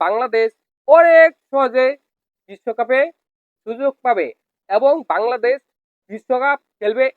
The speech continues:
এটা করাই নিশ্চিত। দেখেন, বাংলাদেশের প্লেয়াররা খেলবে মেসি, রোনাল্ডো, নেইমারদের সাথে। সেটা কতটা সুন্দর, এটা আমরা একবার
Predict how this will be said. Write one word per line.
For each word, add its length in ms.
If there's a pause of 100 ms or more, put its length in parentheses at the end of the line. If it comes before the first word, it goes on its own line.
(140)
এটা 200 (600)
করাই 360 (400)
নিশ্চিত। 360 (640)
দেখেন, 300 (920)
বাংলাদেশের 560 (240)
প্লেয়াররা 480 (300)
খেলবে 300 (520)
মেসি, 360 (460)
রোনাল্ডো, 420 (380)
নেইমারদের 520 (400)
সাথে। 240 (520)
সেটা 220 (500)
কতটা 380 (480)
সুন্দর, 300 (560)
এটা 200
আমরা 240 (420)
একবার 340